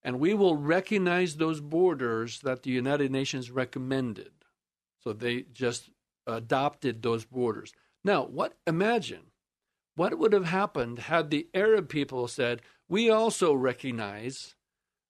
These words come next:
those borders, and we also declare ourselves a nation in the land remaining. May we live in peace."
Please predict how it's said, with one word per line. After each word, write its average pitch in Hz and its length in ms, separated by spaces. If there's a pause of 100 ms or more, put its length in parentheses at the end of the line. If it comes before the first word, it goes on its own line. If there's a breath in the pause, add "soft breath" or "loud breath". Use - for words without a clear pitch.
(140)
those 135 280
borders, 113 640 (440)
and 143 220
we 196 140
also 214 320
declare 175 400
ourselves 170 480
a 143 60
nation 123 560 (260)
in 143 120
the 131 80
land 131 280
remaining. 113 540 (720)
May 135 120
we 139 140
live 156 240
in 139 120
peace." 120 420